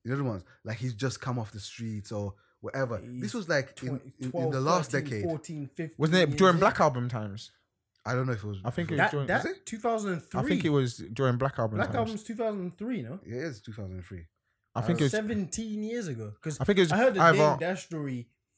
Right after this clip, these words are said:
Speaker 2: five years
Speaker 3: or
Speaker 2: ago, and I hadn't heard the story prior. Like, Dame Dash went on, like,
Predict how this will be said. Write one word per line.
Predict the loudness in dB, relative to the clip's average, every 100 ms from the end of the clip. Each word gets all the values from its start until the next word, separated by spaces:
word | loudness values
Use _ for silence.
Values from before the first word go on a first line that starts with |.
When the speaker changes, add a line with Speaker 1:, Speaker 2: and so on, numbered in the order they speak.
| -4
Speaker 2:
five | 0 0 2
years | 4 6
Speaker 3:
or | 4
Speaker 2:
ago, | 2 -8 -8
and | -6
I | -4
hadn't | -4 -4
heard | -8 -8
the | -8
story | -10 -10 -8 -10
prior. | -8 -6 -4 -6
Like, | -10 -12 -10
Dame | -8 -6
Dash | -6 -6
went | -8 -8
on, | -8
like, | -10 -12 -14